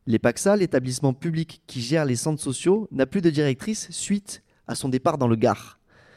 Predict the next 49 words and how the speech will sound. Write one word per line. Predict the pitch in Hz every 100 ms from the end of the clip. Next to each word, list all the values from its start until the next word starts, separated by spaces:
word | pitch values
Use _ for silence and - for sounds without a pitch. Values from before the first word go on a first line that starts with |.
| _ _
La | 107
situation | - 110 120 110 143 143 - -
est | 120
telle | 123 120 143 -
qu'au | 131
début | 131 147
de | 143
l'été, | 135 139 175 - _ _ _
les | 117 123 170
agents | 180 185
du | 131
centre | 117 190
social | 175 156 160 135
de |
Bariol | 117 113 123 165 -
ont | 123
déménagé | 127 160 165 151 131 123 160 175 _ _
de | 120
Christian | - 175 - 151
Chaise | - 156 170
pour | - 110
d'autres | 160 - 147
locaux, | 123 131 160 - _ _ -
pour | 117
des | 110
raisons | 123 151
de | 139
sécurité | 135 117 110 - 135 -
en | 113
cause. | 110 127 147 165 _ _ _ _
Les | 117
trois | - 170 170 160
agents | 151 147 151
qui | -
restaient | 120 120 143
à | 123
occuper | 113 127 123
le |
bâtiment | 110 - 110 120 143 -
ont | 117
été | - 120 131
débordés | 120 123 131 127 151
par | 139 117
le |
réseau | 110 135 156
de |
trafic | - 131 123
de | 110
drogue | 98 131 156